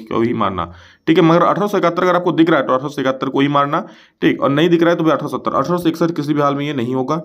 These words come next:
ठीक है, इस वक्त हुआ नहीं था। चलिए याद रखिएगा इसको, बहुत इंपॉर्टेंट सवाल है, अठारह सौ इकहत्तर याद रखिएगा, ठीक।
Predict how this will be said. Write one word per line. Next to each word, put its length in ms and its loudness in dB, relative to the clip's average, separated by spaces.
ठीक 120 0
है, 80 4
इस 120 -4
वक्त 200 -4
हुआ 140 2
नहीं 160 -2
था। 200 -4
चलिए 320 0
याद 220 2
रखिएगा 260 0
इसको, 200 -2
बहुत 240 0
इंपॉर्टेंट 380 -2
सवाल 260 2
है, 80 -4
अठारह 280 -2
सौ 120 -4
इकहत्तर 380 0
याद 260 2
रखिएगा, 480 -4
ठीक। 260 2